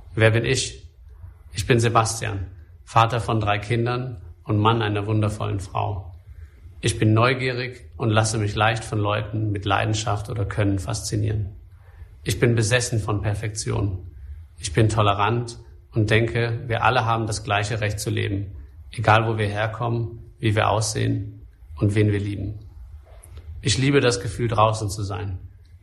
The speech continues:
Ich mag die Natur und ihre Wunder. Ich bin stur und ungeduldig. Ich kann sehr nervig sein. Ich bringe Menschen gerne zum Lachen. Ich mag Schokolade. Meine Lieblingsfarbe ist blau.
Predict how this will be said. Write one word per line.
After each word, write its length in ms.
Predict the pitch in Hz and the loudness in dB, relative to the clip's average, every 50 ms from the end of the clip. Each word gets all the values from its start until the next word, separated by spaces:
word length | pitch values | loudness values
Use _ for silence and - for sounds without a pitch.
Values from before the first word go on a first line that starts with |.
| - | -12
Ich 160 | - - 107 98 | -4 -2 0 4
mag 260 | 113 117 117 117 117 | 6 6 6 4 2
die 100 | 123 110 | -2 -2
Natur 400 | 110 110 107 - - 135 127 120 | 0 -2 -2 -2 -4 -4 -2 -2
und 100 | 113 - | -2 -2
ihre 240 | 113 104 104 101 101 | -2 -2 -2 -4 -2
Wunder. 500 | 107 107 107 104 - - 101 92 - - - - - - - - - - - - - - - - | 0 0 0 0 0 -2 -6 -8 -10 -12 -16 -18 -20 -20 -20 -20 -20 -20 -20 -20 -16 -14 -8 -4
Ich 160 | - - - | -4 0 2
bin 140 | - 110 104 | 2 2 2
stur 340 | - - - 123 131 143 | 2 0 0 2 4 4
und 140 | 139 135 - | 2 2 -2
ungeduldig. 720 | - 127 120 113 110 101 101 101 104 107 110 107 - - - - - - _ - _ - - - - - - - - - - - | -2 0 0 0 0 0 -2 -4 -4 -6 -6 -8 -10 -16 -20 -20 -20 -20 _ -20 _ -20 -20 -20 -20 -20 -20 -20 -20 -20 -8 -4
Ich 140 | - 107 - | -4 -2 2
kann 220 | - 113 107 110 | 4 4 4 4
sehr 220 | 107 110 120 120 | 4 4 2 2
nervig 420 | 113 113 113 113 107 - 113 104 - | 2 0 0 -2 -2 -4 -4 -6 -4
sein. 360 | - 113 104 95 101 90 90 - - - - - - - - - - - - - - - | -6 -6 -6 -4 -6 -6 -6 -10 -14 -20 -20 -20 -20 -20 -20 -20 -20 -20 -20 -18 -6 -4
Ich 160 | - - - | -4 -2 0
bringe 220 | - 127 127 123 | 0 2 2 4
Menschen 380 | 117 117 151 - - - 135 120 | 4 4 2 2 0 -2 -2 0
gerne 260 | 110 113 110 113 110 | 0 2 0 0 0
zum 200 | 107 - - 107 | -4 -2 -2 0
Lachen. 400 | 104 107 104 - 117 117 101 104 - - - - - - - - - - - - - - - | 0 0 0 -2 -4 -8 -8 -8 -8 -12 -16 -20 -20 -20 -20 -20 -20 -20 -16 -16 -16 -4 -2
Ich 140 | - 95 | 0 4
mag 240 | 107 107 110 107 107 | 6 6 6 6 4
Schokolade. 680 | - - 107 - 110 101 104 104 104 101 104 107 - - - - - - - - - - - - - - - - - - - | -2 -6 -6 -4 -2 0 0 0 0 -2 -4 -8 -10 -12 -14 -20 -20 -20 -20 -20 -20 -20 -20 -20 -20 -20 -20 -20 -18 0 2
Meine 180 | 113 113 113 | 4 4 6
Lieblingsfarbe 640 | 110 123 131 135 131 123 110 - - 117 110 107 110 | 4 2 0 0 -2 -2 -2 0 2 2 2 2 2
ist 180 | 110 107 - - | -2 -6 -6 -4
blau. 420 | 117 113 110 - - 101 - - | -2 -2 -2 -2 -4 -6 -8 -10